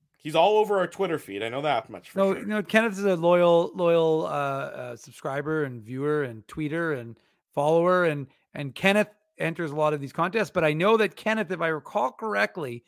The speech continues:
Speaker 2: and it's funny 'cause we were talking about the I C game winning goal and I C O T pool contest, but I wanna say that Kenneth, I believe, has the full collection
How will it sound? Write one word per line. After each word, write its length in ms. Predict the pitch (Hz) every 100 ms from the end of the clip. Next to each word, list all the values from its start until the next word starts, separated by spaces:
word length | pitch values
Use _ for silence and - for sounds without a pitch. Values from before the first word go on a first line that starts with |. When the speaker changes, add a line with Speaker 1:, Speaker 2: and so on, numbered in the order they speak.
| _ _
Speaker 2:
and 80 | 151
it's 80 | 156
funny 200 | - 175
'cause 120 | 147
we 60 | 151
were 80 | 151
talking 260 | 160 147
about 160 | 156 143
the 120 | 147
I 100 | 147
C 180 | 135 151
game 220 | 139 143
winning 200 | 139 135
goal 400 | 127 147 143 139 _ _
and 160 | - 143
I 140 | 143
C 540 | 139 - 147 135 135 - -
O 120 | 160
T 220 | 147 156
pool 380 | 139 - 240 269
contest, 560 | - 170 143 139 127 - _ _ -
but 140 | 143
I 220 | 156 190
wanna 340 | 226 233 247 240
say 200 | - 220
that 220 | 196 165
Kenneth, 340 | - 202 202
I 120 | 190 175
believe, 220 | 180 170
has 160 | 160
the 100 | 139
full 400 | 143 - 220 254
collection 840 | 240 - 226 220 226 - 170 127